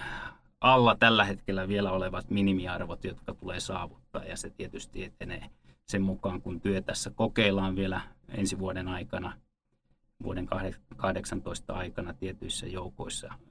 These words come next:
miten ne rajat asettuu ja, ja, ja sen mukaan sitten tehdään johtopäätöksiä. Elikkä realismihan tässä täytyy ottaa huomioon. Emme rakenna mitään sellaisia rajoja, jotka on mahdottomia meidän,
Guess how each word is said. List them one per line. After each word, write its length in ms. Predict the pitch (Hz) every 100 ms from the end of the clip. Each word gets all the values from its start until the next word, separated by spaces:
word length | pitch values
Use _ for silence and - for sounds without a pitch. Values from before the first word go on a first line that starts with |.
| -
miten 320 | - 98 - 90
ne 80 |
rajat 300 | 87 90 - -
asettuu 600 | - - - - - -
ja, 160 | - - -
ja, 140 | 92
ja 160 | 87 90
sen 160 | 101 92
mukaan 360 | 87 - -
sitten 220 | - - -
tehdään 220 | - 95 95
johtopäätöksiä. 840 | 95 - - - - - - -
Elikkä 360 | 92 92 - - - - - - - _ _ _ _
realismihan 680 | - 110 110 104 - 101 101
tässä 220 | 98 95
täytyy 360 | - 95 92 95
ottaa 340 | 95 - 95
huomioon. 480 | 101 95 92 92 90
Emme 280 | 90 92 - -
rakenna 400 | 117 104 107 98
mitään 380 | 98 113 107 95
sellaisia 760 | 113 110 104 92 - 90 85 - - 107
rajoja, 500 | 104 98 95 87 87
jotka 440 | 87 87 - 90 -
on 260 | - 95 92
mahdottomia 760 | 101 101 104 - - - 90 82
meidän, 400 | 92 90 -